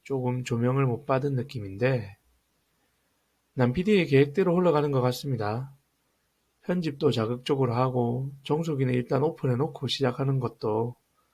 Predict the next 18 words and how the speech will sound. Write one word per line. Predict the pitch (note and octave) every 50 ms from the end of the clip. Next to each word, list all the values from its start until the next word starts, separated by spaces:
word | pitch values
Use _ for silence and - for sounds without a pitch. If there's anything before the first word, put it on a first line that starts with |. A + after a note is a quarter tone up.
| _ _ _ _ _ _ _ _ _ _ _ _ _ _
이번 | - B2+ B2+ D3+ E3 E3+ E3+ E3
기수 | F3 F3+ F3 F3+ F#3 F3+
자체를 | F3 F3+ E3 E3+ - F#3+ F3+ D#3 C#3 C3 C#3 D3 D3 C#3+ C3+
정수기 | - D3+ E3+ F#3 F#3+ F3+ F3+ D3 C#3 C3+ C3
위주로 | C3 C3 C3+ C#3+ C#3 C3 B2+ C3 - -
조금 | C#3+ B2+ B2 C3 B2+ C3
편집하면서 | C#3+ E3 D#3 C#3 C3 C3+ C#3+ D3 C#3+ C3 A2+ G#2 G#2 B2 D3 D3 C3 G#2+ - _ _ _ _ _ _ _ _ _ _ -
최근 | - - C#3 C3 D3 D#3+ E3 D#3+
떨어진 | - G3+ F#3 F3 D3+ C3 B2+ D3 D3+ D3 C#3+ C#3 C3 C3 - -
나는 | C#3+ C#3 C#3 D3 D3 C#3
솔로의 | C3+ C#3 C#3+ B2+ B2 A#2 A2+ A#2
위상과 | B2 B2 C#3 C#3 C#3 C3+ B2+ A#2 G#2+ G#2 A#2 C3 C3+ - - _ _ _ -
인기를 | G#3 C#3+ C3+ C#3 C3+ C3 A#2+ C#3 D3+ D#3+ E3+ F3 F3 F3 - -
다시 | - C3+ C3+ C3+ C3+ B2 C3
끌어올리려고 | - E3 D3+ D#3 D#3 D3+ D3 C#3+ B2+ A#2 A2+ B2
하는 | A#2+ A#2 A#2+ A#2+
게 | A#2 B2
아닐까 | A2+ A2 A#2+ A#2 - - - A2 - -